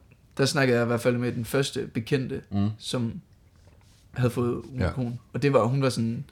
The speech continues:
Speaker 1: det var der, hvor de stadig sekventerede alle folk og sådan noget. Jeg
Speaker 2: Ja,
Speaker 1: ved
Speaker 2: ja.
Speaker 1: heller ikke, hvordan de regnede ud.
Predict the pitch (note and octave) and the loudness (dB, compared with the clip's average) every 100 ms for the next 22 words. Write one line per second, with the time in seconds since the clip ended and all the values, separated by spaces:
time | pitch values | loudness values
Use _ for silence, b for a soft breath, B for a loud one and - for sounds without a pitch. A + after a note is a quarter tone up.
0 | - E3 D3+ C3+ A#2+ A2 C3 B2+ B2 A#2 | 0 6 10 8 6 2 4 6 4 0
1 | - - A2+ A#2+ A#2 A2+ - A#2+ - - | -6 -8 -4 0 0 -2 -4 -6 -8 -10
2 | B2 - F#2+ C#3+ C#3 C#3 B2+ C3 C3+ A#2 | -6 2 6 6 8 6 4 2 2 2
3 | A2+ C3 | 2 0